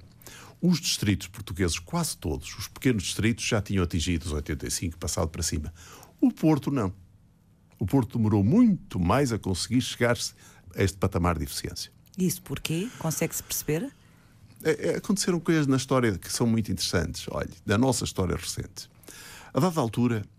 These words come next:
Speaker 1: a tuberculose no mundo civilizado atingiu um patamar relativamente confortável e extinguiram-se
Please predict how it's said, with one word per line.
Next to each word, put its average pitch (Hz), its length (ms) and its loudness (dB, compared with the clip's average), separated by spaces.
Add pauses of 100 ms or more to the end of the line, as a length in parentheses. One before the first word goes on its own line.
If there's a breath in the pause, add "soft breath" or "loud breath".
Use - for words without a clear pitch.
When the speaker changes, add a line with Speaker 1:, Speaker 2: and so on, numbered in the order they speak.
(220 soft breath)
Speaker 1:
a 117 100 0
tuberculose 92 520 0
no 104 80 2
mundo 117 540 4 (180)
civilizado 110 800 2 (420)
atingiu 87 440 0 (160)
um 101 60 -2
patamar 65 500 -4
relativamente 73 560 -4
confortável 120 640 0 (440 loud breath)
e - 20 4
extinguiram-se 113 840 4